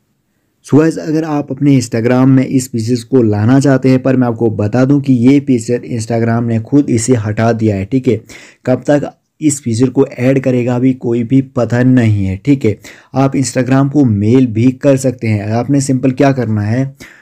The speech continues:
Google Play Store में जाना है, ठीक है। यहाँ पर Google Play Store है, आपने इसके ऊपर क्लिक करना है। यहाँ पर आपने सर्च बार में टाइप कर देना है Instagram, ठीक है।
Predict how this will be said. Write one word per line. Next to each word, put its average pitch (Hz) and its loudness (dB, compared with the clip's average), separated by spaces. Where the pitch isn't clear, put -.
Google 135 4
Play 151 0
Store 139 -2
में 151 2
जाना 113 0
है, 95 -4
ठीक 131 -4
है। 113 2
यहाँ 110 2
पर 139 0
Google 123 2
Play 127 0
Store 117 -2
है, 101 -2
आपने 104 -2
इसके 127 -2
ऊपर 127 0
क्लिक 131 0
करना 113 0
है। 120 0
यहाँ 117 0
पर 123 0
आपने 120 -2
सर्च 113 -2
बार 113 0
में 117 -2
टाइप 110 0
कर 110 0
देना 107 2
है 123 -2
Instagram, 98 -6
ठीक 123 -2
है। 98 -2